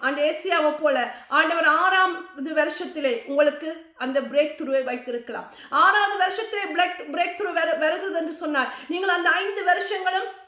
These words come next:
அது செய்தாகத்தான் வேணும். ஆண்டவர் என்ன சொல்லியிருக்காரோ, என்ன நமக்கு கொடுத்திருக்கிறாரோ அதை வைத்து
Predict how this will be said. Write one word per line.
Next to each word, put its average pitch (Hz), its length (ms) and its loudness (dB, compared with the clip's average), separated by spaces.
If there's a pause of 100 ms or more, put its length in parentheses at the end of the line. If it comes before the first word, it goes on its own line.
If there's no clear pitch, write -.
அது 285 240 -2
செய்தாகத்தான் 294 720 0
வேணும். 226 300 -8 (500)
ஆண்டவர் 349 360 2
என்ன 415 160 0 (180)
சொல்லியிருக்காரோ, 339 720 0
என்ன 359 260 -4
நமக்கு 359 360 -2 (100)
கொடுத்திருக்கிறாரோ 311 800 0
அதை 277 220 0
வைத்து 320 300 -2